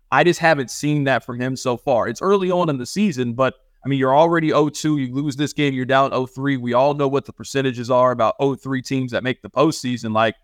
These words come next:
the Bears are in one of the more interesting spots next year. You got Justin Fields. You got the two first-round picks. Are you gonna continue to reinvest in Justin Fields,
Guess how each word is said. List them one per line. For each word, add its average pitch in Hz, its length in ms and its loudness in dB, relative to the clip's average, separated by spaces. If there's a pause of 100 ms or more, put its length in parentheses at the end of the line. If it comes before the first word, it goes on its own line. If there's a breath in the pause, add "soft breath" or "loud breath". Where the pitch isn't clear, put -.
(380)
the 135 100 2
Bears 170 460 0
are 180 160 4
in 147 140 -2
one 147 160 0
of 139 60 -2
the 139 60 0
more 131 680 -2 (420)
interesting 156 680 2
spots 147 460 2
next - 300 -6
year. 113 180 -2
You 113 160 -6
got 127 240 2
Justin 131 440 -2
Fields. 131 340 0
You 101 60 -12
got 110 200 2
the 131 80 -6
two 139 240 -6
first-round 127 640 -2
picks. 127 360 -4
Are 120 120 2
you 123 160 -2
gonna 151 220 2
continue 165 600 -2
to 151 140 -4
reinvest 143 640 0
in 120 80 -6
Justin 117 400 -2
Fields, 127 460 -2